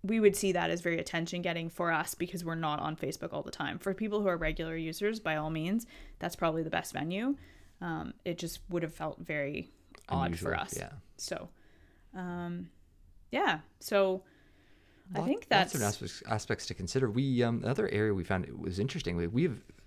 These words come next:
Speaker 2: had a very long, cold winter here this year in
Speaker 1: Mm.
Speaker 2: Ottawa. And what that means practically is that we don't often see a lot of neighbors from, from one week to the next. Or if we do see them, it's a very brief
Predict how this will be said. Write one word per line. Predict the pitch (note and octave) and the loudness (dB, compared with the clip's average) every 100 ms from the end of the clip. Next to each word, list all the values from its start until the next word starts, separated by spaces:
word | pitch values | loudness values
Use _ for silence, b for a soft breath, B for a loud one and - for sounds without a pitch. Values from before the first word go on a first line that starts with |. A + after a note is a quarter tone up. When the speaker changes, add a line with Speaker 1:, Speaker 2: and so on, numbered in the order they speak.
| - | -10
Speaker 2:
had | F#2 G#2+ | 0 2
a | |
very | F2 F#2+ A2+ B2 | 4 8 8 6
long, | F#2 E2+ F2 F#2 F#2+ F#2+ | 2 4 4 6 4 2
cold | E2+ - F2 E2 D#2+ | 0 2 4 4 2
winter | - F#2+ G2 D#2+ C#2+ | 2 2 2 -2 -4
here | F2 D#2 | -2 -2
this | D#2+ E2 | -2 -2
year | E2+ D#2 C#2 - | -2 -2 -2 0
in | F2 | 4
Speaker 1:
Mm. | E2 | 4
Speaker 2:
Ottawa. | F2+ E2+ D#2+ E2 B B B B B A2+ | 4 2 0 -4 B B B B B 0
And | A2 G#2 | 2 2
what | C#3 | 2
that | C#3+ - - | 2 0 -2
means | G2+ F#2 B2+ C3+ F2 E2+ | -2 0 2 2 2 0
practically | - - D3+ - - E2+ | -2 -4 -4 -4 -4 0
is | E2+ | 0
that | F#2+ D#2+ | 0 -2
we | G#2+ | -2
don't | G#2+ A#2 | 2 2
often | A2 F#2 | 2 0
see | - G2+ | -2 0
a | F2+ | 2
lot | E2+ | 2
of | E2 | 2
neighbors | E2 E2 F#2+ A2+ D2 C#2+ - - | 2 2 2 0 0 -2 -4 -10
from, | - F#2+ | -4 -4
from | - - - F#2+ F2+ E2+ | -2 -8 -4 0 0 2
one | F2+ F2+ | 2 2
week | F#2 - | -2 -2
to | E2+ | -2
the | |
next. | D2+ E2 - | 0 0 -2
Or | |
if | - | 0
we | C3 | 2
do | D#3 | 2
see | C3 | 2
them, | A2+ | 2
it's | G2+ G2 | 2 2
a | |
very | F2+ A2 A#2 | 2 2 2
brief | F2 F#2+ G2 F#2 | 2 2 2 0